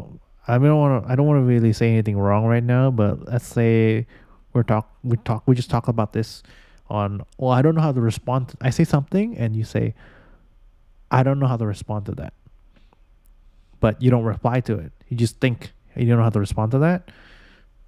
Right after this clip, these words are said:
What should I say? Something weird like, let's say I just, let's assume I say something weird. Or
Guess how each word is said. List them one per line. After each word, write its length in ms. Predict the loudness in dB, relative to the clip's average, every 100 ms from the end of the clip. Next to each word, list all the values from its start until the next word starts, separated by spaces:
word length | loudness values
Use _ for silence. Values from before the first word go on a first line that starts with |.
| -20 _ _ _ _ _
What 140 | -12 -8
should 120 | -4
I 120 | -4
say? 240 | -6 -10 -8
Something 320 | -4 -2 0
weird 260 | 0 0 -4
like, 320 | -8 -10 -12 -18 _ -20 _ -20 _ _ -20 _ -20 -20 _ _ _ -20 _ _ _ _ _ _ _ -20 _ -20 _ _ -20 _ _ -20 _ -4
let's 200 | -2 0
say 120 | 0
I 80 | 0
just, 200 | -2 -4
let's 200 | -2 0
assume 300 | 0 0 0
I 80 | -2
say 120 | -2
something 260 | -4 -6 -8
weird. 160 | -10 -16 -20 -20 -20 -20 -20 -20 -20 _ -10
Or 360 | -6 -6 -6